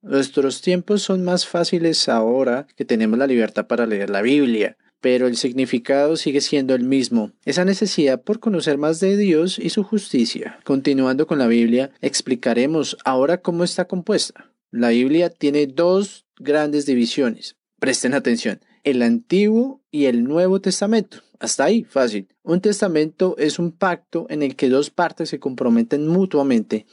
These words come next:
Así que en términos bíblicos, los testamentos son el pacto de Dios con la humanidad, o sea, nosotros. Ambos están constituidos por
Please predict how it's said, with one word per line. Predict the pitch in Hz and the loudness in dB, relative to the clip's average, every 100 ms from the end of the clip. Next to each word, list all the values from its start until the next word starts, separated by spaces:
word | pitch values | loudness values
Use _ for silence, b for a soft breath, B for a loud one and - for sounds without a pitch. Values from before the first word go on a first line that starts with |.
| b | b
Así | 135 - | -4 -4
que | - 165 151 | -4 0 0
en | 139 | 0
términos | 160 175 226 247 | -2 2 2 2
bíblicos, | 190 165 160 180 196 214 - - | 2 0 0 -2 -4 -8 -10 -2
los | 165 - | -2 0
testamentos | 147 - 127 131 127 165 | -2 0 0 0 0 -2
son | 165 | 0
el | 147 147 | -2 -2
pacto | 143 135 - | -4 -4 -2
de | 123 117 | 0 2
Dios | 120 104 - _ | 2 0 -4 _
con | - 135 143 | -2 2 2
la | 156 180 | 2 0
humanidad, | 147 127 123 110 123 160 - _ _ | -4 -2 0 2 2 0 -2 _ _
o | |
sea, | - 95 | -8 -6
nosotros. | 107 120 135 - - _ | -2 0 0 -4 -18 _
Ambos | - 180 143 139 - _ | -4 -2 0 -2 -6 _
están | 135 - 143 | -4 -2 -2
constituidos | 135 165 180 160 123 127 131 | -4 -4 -2 0 2 0 0
por | 160 185 - | 0 0 -2